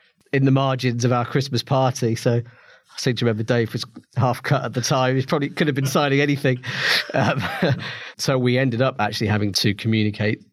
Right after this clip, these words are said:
to the team in a telecon on the following Monday, which was just, you know, a fairly major anticlimax from what, what we'd intended to do. But to go back to, to your question,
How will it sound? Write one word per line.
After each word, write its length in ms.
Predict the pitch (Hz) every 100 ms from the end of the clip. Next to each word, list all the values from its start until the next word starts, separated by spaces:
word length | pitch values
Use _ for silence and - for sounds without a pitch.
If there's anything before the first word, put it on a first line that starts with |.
| -
to 120 | 117
the 100 | 101
team 360 | - 113 107 104
in 80 |
a 60 | 101
telecon 600 | - 120 110 - 95 98
on 140 | 98
the 80 | 98 92
following 360 | - 113 101 98
Monday, 360 | 107 107 90 95
which 160 | 95
was 120 | -
just, 340 | - 101 - - - - - - -
you 120 | 107
know, 180 | 95 95 - -
a 80 | 95 -
fairly 280 | 120 104
major 320 | 104 101 101 104
anticlimax 720 | 98 110 113 107 107 95 -
from 160 | -
what, 200 | 104 104
what 180 | 117 107
we'd 160 | 101 101
intended 580 | 98 95 107 101 98 - -
to 120 | -
do. 240 | 113 107 98
But 240 | 123 117 - -
to 100 | -
go 140 | 131 123
back 200 | 110 -
to, 220 | - 107
to 240 | - - 113
your 240 | 104 98
question, 760 | - - - - - - -